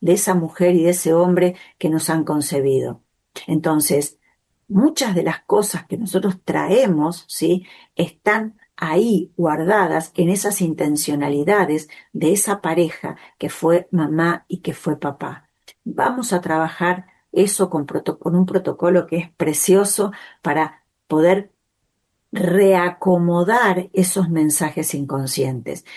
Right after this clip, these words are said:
Tenemos protocolos para ir a encontrar esa carga bioeléctrica, ese holograma concreto en el cual estamos archivados,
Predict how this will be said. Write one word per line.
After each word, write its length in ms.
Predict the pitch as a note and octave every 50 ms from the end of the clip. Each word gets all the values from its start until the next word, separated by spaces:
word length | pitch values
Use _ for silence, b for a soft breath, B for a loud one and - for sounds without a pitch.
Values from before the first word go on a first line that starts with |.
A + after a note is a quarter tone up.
| B B B
Tenemos 360 | - - E3 G3 B3 A#3 -
protocolos 760 | - - F#3+ F#3 F#3 F3 E3+ - - B3+ B3 F#3+ E3+ E3+ E3+
para 220 | - C#3+ C#3+ F3+
ir 100 | G3+ A3+
a 40 | A#3
encontrar 880 | G#3 G3 F3+ - F3 E3 E3+ E3 E3 D#3 - G3+ G#3 A3+ A#3+ A#3+ B3 B B B B B B _
esa 380 | - A3+ - - A3 F#3+ F#3 -
carga 400 | - A3 A3+ A#3 G#3+ F#3+ G3 F#3
bioeléctrica, 760 | E3 E3+ E3 D#3+ D#3+ F3+ G3+ G#3 G3+ - - E3+ E3 - A3
ese 260 | G3 - - G#3+ G3
holograma 920 | F#3 F#3+ F#3 F3 F3 E3 D#3+ E3+ F#3+ A#3 C4 C4+ C4 B3+ B3 A#3 G#3 G#3
concreto 880 | - F3+ F3 F3 F3+ F3 F3+ - G#3+ - - - - - - C4 C4 B B B B B B -
en 160 | F3+ F3+ F3+
el 220 | F3 E3+ E3 E3+
cual 360 | - G3 G#3 G#3 G#3 A3+ G#3+ b b b b b _
estamos 640 | F#3+ F#3 - _ - F#3 F#3+ F#3+ F#3+ F#3+ F#3 - -
archivados, 840 | - E3 E3 E3 - - D#3 D#3 D#3+ D#3 D3+ C#3 C3+ C3 C3+ - b